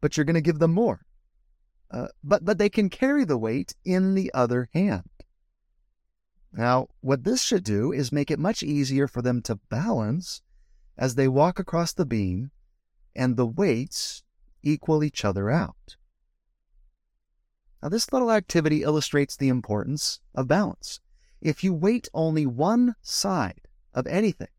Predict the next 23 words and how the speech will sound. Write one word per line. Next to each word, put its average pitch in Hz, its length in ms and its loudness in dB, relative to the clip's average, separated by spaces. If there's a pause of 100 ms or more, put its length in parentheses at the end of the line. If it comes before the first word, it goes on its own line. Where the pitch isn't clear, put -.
(600)
it's - 100 -20
gonna 147 180 0
fall. - 380 -4 (880)
If 143 120 -4
you're 170 100 0
gonna 190 180 2
add 170 420 0
any 214 260 2
kind 147 240 2
of 120 80 0
weight 110 300 -2
to 117 100 -6
the 104 140 0
equation, 101 580 -2 (420)
then 156 300 2
two 269 420 0
objects 139 540 0
of 120 160 -2
equal 180 340 -4
size 117 540 0 (260)
should 147 220 -4
be 139 100 2
placed 151 480 0